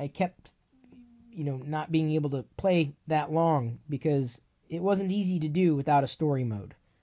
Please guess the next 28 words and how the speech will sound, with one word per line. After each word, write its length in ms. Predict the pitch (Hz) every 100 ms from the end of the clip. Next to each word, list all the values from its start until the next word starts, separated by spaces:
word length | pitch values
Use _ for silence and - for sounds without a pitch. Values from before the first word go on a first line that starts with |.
| _ _ _ _ _ _ _ _ _ _ _ _
So 160 | - 175
ninety-nine 720 | 165 175 185 170 160 156 143 - _
percent 520 | 156 - 156 143 -
of 420 | - 139 127 117 -
the 80 | 143
time, 420 | - 147 135 127
I'm 140 | 123 135
probably 380 | 143 131 127 135
going 180 | 139
to 80 | 127
be 180 | 127 127
in 120 | 123
story 420 | 117 - 135 113
mode. 340 | 110 107 104 - _ _ _ _ _ _ _ _ _
But 120 | 156
that's 220 | 156 151 - - _ _ -
probably 440 | 175 156 139 147
where 180 | 135 139
I'm 140 | 127
going 160 | 131 131
to 40 |
be 100 | 117
streaming. 380 | 113 - 113 98
Not 280 | 131 220 254
onto 220 | 226 220
Twitch. 280 | 180 - -
I 100 | 151
know 360 | 160 135 117